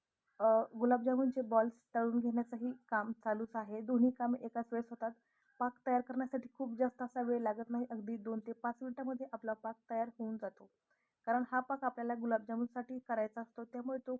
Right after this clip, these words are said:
खूप घट्टसर वगैरे करायचा नसतो. अगदी हलक्या हाताने तळून घेता घेता, अ, छानपैकी सोनेरी रंग येईपर्यंत आपल्याला हे गुलाबजामुन जे आहेत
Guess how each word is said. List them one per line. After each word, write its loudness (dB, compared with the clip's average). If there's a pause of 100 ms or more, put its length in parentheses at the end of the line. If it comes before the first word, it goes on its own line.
खूप -8
घट्टसर -8
वगैरे -8
करायचा -10
नसतो. -12 (560)
अगदी -2
हलक्या -4
हाताने -6
तळून -4
घेता -4
घेता, -8 (600)
अ, -8 (140)
छानपैकी -8
सोनेरी 0
रंग -2
येईपर्यंत -8
आपल्याला -8
हे -4
गुलाबजामुन -2
जे -10
आहेत -6